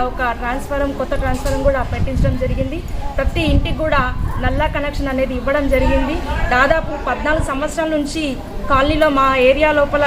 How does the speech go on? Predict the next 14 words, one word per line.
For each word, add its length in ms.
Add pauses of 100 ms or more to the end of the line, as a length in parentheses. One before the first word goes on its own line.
వాటర్ 320
రావడం 400
లేదు, 340 (260)
మరి 140
మల్లెడిపల్లిలో 580
కూడా 260
నీళ్లు 240
రావడం 420
లేదు 220
అంటే 400 (640)
మున్సిపాలిటీ 460
ముందు 320
బిందెలు 320
తీసుకొని 480